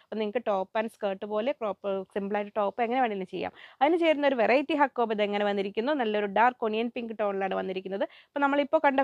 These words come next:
ഫാബ്രിക്കിൻ്റെ ഏതിൻ്റെ കൂടെ വേണമെങ്കിലും നമുക്കൊരു മിക്സ് ആൻഡ് മാച്ച് കൺസെപ്റ്റിൽ ചെയ്യാൻ പറ്റുന്നതാണ്. ത്രീ ഹൺഡ്രഡ് റുപ്പീസ് per meter, ബിഗ് വിഡ്ത്ത് ഒരു ഫിഫ്റ്റി ടു ഒക്കെയാണ്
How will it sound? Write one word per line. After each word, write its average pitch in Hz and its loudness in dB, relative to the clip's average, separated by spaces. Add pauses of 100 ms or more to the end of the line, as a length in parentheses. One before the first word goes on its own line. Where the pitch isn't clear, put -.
ഫാബ്രിക്കിൻ്റെ 240 2
ഏതിൻ്റെ 285 0
കൂടെ 247 2
വേണമെങ്കിലും 220 -4
നമുക്കൊരു 220 -4
മിക്സ് 208 -8
ആൻഡ് 214 -4
മാച്ച് - -6
കൺസെപ്റ്റിൽ 202 -6
ചെയ്യാൻ 196 -2
പറ്റുന്നതാണ്. 202 -4 (360)
ത്രീ 311 4
ഹൺഡ്രഡ് 233 2
റുപ്പീസ് 208 -4
per 202 -4
meter, 196 0
ബിഗ് 208 -6
വിഡ്ത്ത് 202 -6
ഒരു 269 -4
ഫിഫ്റ്റി 311 -4 (120)
ടു 339 0 (120)
ഒക്കെയാണ് 302 2